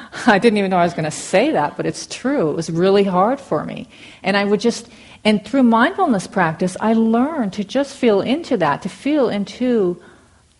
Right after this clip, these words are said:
the sensations of my body. This is unpleasant. This is unpleasant. And at times even stop at that.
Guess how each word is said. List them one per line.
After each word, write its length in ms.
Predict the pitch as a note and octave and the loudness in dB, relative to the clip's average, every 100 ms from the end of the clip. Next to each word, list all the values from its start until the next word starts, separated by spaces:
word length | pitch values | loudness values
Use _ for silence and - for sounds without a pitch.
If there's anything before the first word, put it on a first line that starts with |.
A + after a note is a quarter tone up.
| - | -10
the 80 | F#3+ | -6
sensations 1040 | - G#3+ G3 - A3 B3 - D#3+ D3+ - - _ - | -2 -2 -2 -2 0 0 -2 -10 -10 -14 -20 _ -12
of 120 | E3+ | -6
my 140 | F#3 | -4
body. 460 | F3+ G3 G#3+ G#3 E3 - | -2 0 0 -2 -6 -2
This 320 | G#3+ C#4 - | 0 0 -4
is 320 | - F3 D#3+ - - | -6 -6 -6 -12 -6
unpleasant. 1120 | G3 G3+ G3+ G3 - G3+ G3+ G3 F3+ - - _ _ _ _ _ _ _ _ _ _ _ _ _ _ _ - | -4 -2 -6 -8 -8 -4 -2 -4 -6 -12 -16 _ _ _ _ _ _ _ _ _ _ _ _ _ _ _ -4
This 260 | A3+ - | -4 -2
is 160 | F#3+ - - | -4 -6 -6
unpleasant. 1000 | F#3 F#3+ G3 - - F3 E3 D#3+ - - _ _ _ _ | -4 -2 -4 -6 -6 -4 -4 -8 -12 -16 _ _ _ _
And 220 | G3 G3+ - - _ _ _ _ - | -6 -6 -8 -20 _ _ _ _ 0
at 160 | A3+ | 0
times 340 | - A#3+ A#3 A3 | 2 0 0 -2
even 260 | A3 A#3 A3 | -2 0 0
stop 580 | - - - F#3+ F#3+ F#3+ | -2 -6 -2 0 0 -6
at 180 | F#3 - | -8 -4
that. 500 | F3+ D#3+ D#3+ - | -2 -4 -6 -12